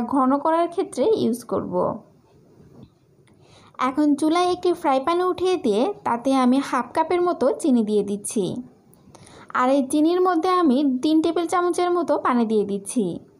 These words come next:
এখন এই চিনি আর পানি আমি জাল করে ক্যারামেল তৈরি করে নেব। আমি আপনাদের আগেই বলেছিলাম যে আজ আমি আপনাদের দুইটি স্বাদের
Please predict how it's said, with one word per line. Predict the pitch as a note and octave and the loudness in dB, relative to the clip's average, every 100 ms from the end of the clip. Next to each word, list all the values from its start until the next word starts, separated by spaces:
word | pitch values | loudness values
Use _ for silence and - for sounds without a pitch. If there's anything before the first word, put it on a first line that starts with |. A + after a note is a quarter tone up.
| _ - _ _ _ _ _ - - - _ A#3 | _ -20 _ _ _ _ _ -20 -20 -20 _ -6
এখন | B3+ D4+ D#4+ | -2 0 2
এই | E4 D#4+ | 0 0
চিনি | D#4 D#4 F#4 | 0 2 2
আর | F#4+ F#4 | 0 0
পানি | F#4 F4 D4 | 0 2 2
আমি | B3 A3+ A4+ F4 | 2 2 0 -2
জাল | A#3+ A#3 C#4 | 0 0 0
করে | C4 B3+ - | 2 0 0
ক্যারামেল | C#4+ A3 A3 G#3 | 0 2 0 0
তৈরি | G3 G3+ | 0 0
করে | G3+ G3 | 0 0
নেব। | F#3+ F#3+ F#3 D#3 - - - - - - - - - - - - - - _ - | -2 -2 -2 -2 -6 -16 -20 -20 -20 -20 -20 -20 -20 -20 -20 -20 -20 -20 _ -4
আমি | A#3+ D4 | 0 2
আপনাদের | F4 E4+ F4+ F4+ F4+ A#3+ | 0 -2 0 0 0 0
আগেই | A#3+ D4+ D#4 | 0 2 0
বলেছিলাম | F4 F#4+ G4 F#4 G3+ B3+ E4 | 0 0 -2 -2 0 2 0
যে | A3+ B3 - A3+ | 0 -2 -2 -2
আজ | A#3+ B3+ | -2 0
আমি | E4 F4 | 0 0
আপনাদের | F4 F4 D#4+ G#3+ C#4+ C#4+ G#3+ | 0 0 0 0 0 0 -2
দুইটি | A3+ C4+ F4+ | 0 0 0
স্বাদের | F4 D#4+ G#3+ | -2 -2 0